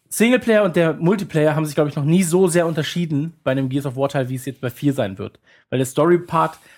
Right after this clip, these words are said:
tatsächlich sehr, sehr düster ist, ein bisschen horrorlastiger. Ähm,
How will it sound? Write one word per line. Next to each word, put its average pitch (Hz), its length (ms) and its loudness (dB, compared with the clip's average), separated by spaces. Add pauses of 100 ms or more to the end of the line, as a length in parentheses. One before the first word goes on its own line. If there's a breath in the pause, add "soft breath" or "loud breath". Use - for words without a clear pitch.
(100)
tatsächlich 139 380 -4
sehr, 156 160 2
sehr 160 120 0
düster 151 300 -4
ist, 147 220 -4
ein 135 40 -6
bisschen 135 240 -6
horrorlastiger. 147 760 0 (400 soft breath)
Ähm, 120 380 0